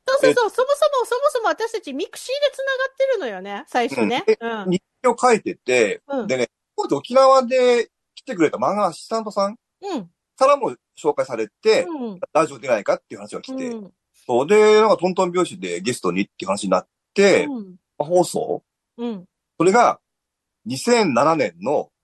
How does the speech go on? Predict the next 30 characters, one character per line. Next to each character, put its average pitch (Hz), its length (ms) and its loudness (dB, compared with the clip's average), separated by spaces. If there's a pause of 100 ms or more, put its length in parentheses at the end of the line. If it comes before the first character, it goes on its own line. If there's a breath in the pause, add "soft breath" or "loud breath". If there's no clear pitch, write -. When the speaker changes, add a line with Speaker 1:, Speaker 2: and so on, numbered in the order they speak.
(320)
Speaker 2:
十 135 240 -2
月 160 200 0
十 110 140 -12
一 113 140 -12
日。 110 340 -12 (220)
Speaker 1:
う 339 80 -4
わ 349 1040 4
ー。 254 140 -10 (240)
Speaker 2:
で、 214 160 0
そ 254 80 0
の 294 60 4
時 311 40 4
ま 285 80 6
だ - 140 2
会 247 120 2
っ - 60 -6
た 320 80 -2
こ - 80 -4
と - 60 -12
な 143 140 2
く - 80 -20
て、 98 260 -8
エ - 20 -6
イ 107 80 -6
ミ 95 60 -10
さ 90 100 -6
ん 82 80 -16
と。 90 340 -4
Speaker 1:
う 349 280 -2
ん。 170 120 -8